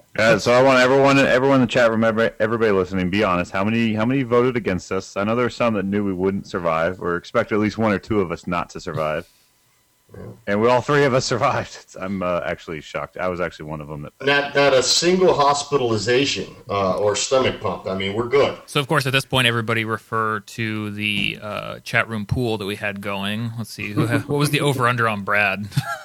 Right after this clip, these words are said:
Speaker 2: Wow. Oh, boy, it was pretty high. Yeah,
Speaker 3: Yeah,
Speaker 2: definitely
Speaker 3: yeah, yeah.
Speaker 2: n-, no prison.
Speaker 3: Oh,
Speaker 2: Uh,
Speaker 3: boy.
Speaker 2: j-, jail does not, uh, count in the same category as prison, so I just wanna make sure that that's clear.
Speaker 1: <laughs> Oh, oh, yeah, only a couple cops, but nothing too serious. <laughs>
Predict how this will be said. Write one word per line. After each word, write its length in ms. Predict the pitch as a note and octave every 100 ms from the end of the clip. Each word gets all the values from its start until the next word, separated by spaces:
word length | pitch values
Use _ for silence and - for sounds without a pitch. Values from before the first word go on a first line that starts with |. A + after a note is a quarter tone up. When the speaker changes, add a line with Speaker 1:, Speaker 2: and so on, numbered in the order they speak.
| - - -
Speaker 2:
Wow. 1500 | - - A3+ - - - - - - - A#2+ - C#3 - G#2+ - - - - - -
Oh, 560 | - C3 C3+ C3 A#2 G#2
boy, 180 | A#2+ A2
it 100 | G#2+
was 140 | C3+ C#3+
pretty 320 | D#3+ D#3 C3
high. 400 | C3 B2+ F#2 F#2+
Yeah, 220 | G#2+ A#2+
Speaker 3:
Yeah, 100 | A2
Speaker 2:
definitely 320 | A#2 C#3+ D3+ C3+
Speaker 3:
yeah, 60 |
yeah. 60 | -
Speaker 2:
n-, 120 | -
no 180 | A#2 C3+
prison. 640 | - - B2 A2 G2 F2+ - - -
Speaker 3:
Oh, 140 | A2 G#2
Speaker 2:
Uh, 260 | A2 G#2+
Speaker 3:
boy. 80 | G2
Speaker 2:
j-, 400 | - C#3+ - A2+ G#2+
jail 420 | - D3 D#3+ D#3+
does 260 | C3+ A#2+ A#2
not, 440 | B2 B2+ B2+ -
uh, 220 | B2 A#2 G#2+
count 220 | B2 A#2+
in 60 | -
the 60 |
same 260 | - A#2 G#2+
category 500 | A2+ A2 G#2 G#2+ F#2+
as 100 | F2+
prison, 420 | - A2 F#2 F2+
so 220 | - C#3
I 40 | F#3
just 200 | D3+ G#2
wanna 180 | G2
make 140 | F#3 F#3
sure 180 | - F#2+
that 160 | -
that's 240 | F#2+ F2+ -
clear. 200 | - A2
Speaker 1:
<laughs> 20 |
Oh, 140 | B2+
oh, 160 | - -
yeah, 200 | - D#3
only 160 | D3+ C3+
a 40 |
couple 260 | G2 G2 F2
cops, 380 | E2 D#2 D2 -
but 120 | -
nothing 260 | F#2 G2+ E2+
too 140 | -
serious. 540 | D#2+ - - - D3
<laughs> 40 | -